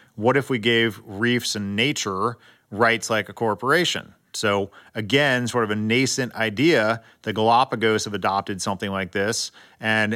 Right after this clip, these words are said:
as you see issues have come up with coral reefs and restoration claims,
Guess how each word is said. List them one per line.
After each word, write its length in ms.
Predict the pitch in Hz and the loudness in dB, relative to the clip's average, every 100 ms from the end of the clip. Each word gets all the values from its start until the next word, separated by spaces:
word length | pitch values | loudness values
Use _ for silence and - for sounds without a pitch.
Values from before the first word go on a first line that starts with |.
| - | -2
as 220 | 117 98 | -2 -2
you 140 | 107 | -2
see 540 | 107 - 131 123 120 117 _ _ _ _ _ - | -2 0 0 2 0 -2 _ _ _ _ _ -4
issues 460 | 135 120 127 120 | 0 0 2 0
have 120 | 110 90 | -2 -4
come 220 | 117 120 | 0 2
up 160 | 123 | 0
with 100 | 113 | -2
coral 300 | - 113 110 | -4 -2 0
reefs 320 | 104 147 135 120 | 0 0 0 -2
and 100 | 110 | -2
restoration 600 | 107 - 127 185 - 110 | -2 -2 0 0 0 -2
claims, 580 | 113 107 107 110 - | -2 0 0 -2 -4